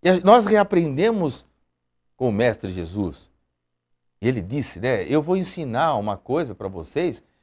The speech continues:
que vocês devem fazer sempre que se sentirem fracos." E falou da oração. Então você pode,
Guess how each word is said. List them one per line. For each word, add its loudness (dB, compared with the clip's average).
que -10
vocês 0
devem 2
fazer 6
sempre 0
que -2
se -2
sentirem -6
fracos." -2
E -6
falou 0
da 2
oração. -2
Então 8
você 2
pode, 6